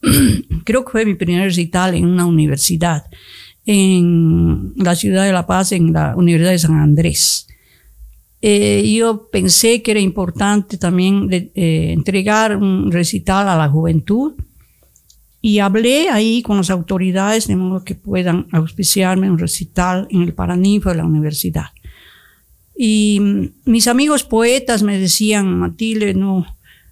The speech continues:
mm, ten cu-, te-, primero piensa bien lo que vas a hacer, porque por ahí no te entienden.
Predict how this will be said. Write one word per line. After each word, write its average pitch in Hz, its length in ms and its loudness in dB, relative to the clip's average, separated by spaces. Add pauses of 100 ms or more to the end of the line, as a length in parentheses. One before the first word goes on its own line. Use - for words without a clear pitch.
(240)
mm, 208 340 0 (360)
ten 320 180 0
cu-, 214 320 -4
te-, 320 720 0
primero 247 400 2
piensa 208 400 2
bien 190 340 0
lo 240 100 -2
que 175 80 -4
vas 185 200 -4
a 180 40 -4
hacer, 220 360 -2
porque 180 220 -4
por 180 200 -4
ahí 190 140 2
no 185 160 0
te 170 100 0
entienden. 202 840 2